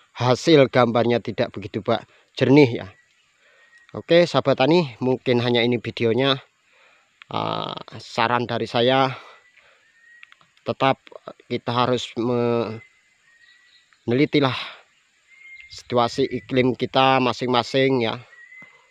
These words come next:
untuk melakukan suatu, eh, cara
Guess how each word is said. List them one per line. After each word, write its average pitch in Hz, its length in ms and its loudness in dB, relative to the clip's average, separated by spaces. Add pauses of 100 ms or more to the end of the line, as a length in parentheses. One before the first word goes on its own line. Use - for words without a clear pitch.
(180)
untuk 113 320 0
melakukan 120 800 0
suatu, 123 880 0
eh, - 240 -12
cara 127 560 0